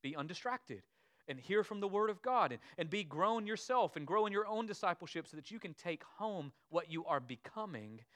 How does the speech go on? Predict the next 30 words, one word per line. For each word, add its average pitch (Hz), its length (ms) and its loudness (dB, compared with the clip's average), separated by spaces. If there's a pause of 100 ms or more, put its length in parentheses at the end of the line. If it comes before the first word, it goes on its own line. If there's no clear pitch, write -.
(460)
as, 131 120 -4 (120)
as 139 100 -2
you 139 100 -4
be 135 100 -2
the 131 100 -10
church - 300 -8
within 117 200 -6
your 107 140 -6
own 104 80 -8
home. 104 200 -10
Does 110 60 -12
that 202 100 -6
make 220 120 -6
sense? - 400 -8 (300)
So 196 100 -8
we 247 80 0
want 226 280 2 (100)
our 147 120 2
kids' 151 240 -4
ministry 202 360 -8
to 139 160 -12
supplement 135 920 -6
you, 104 280 -10 (420)
not 156 220 2
to 123 260 -6
be 123 100 -2
a 107 60 -2
substitute - 580 -8 (180)
for 127 220 -4
you. 90 300 -16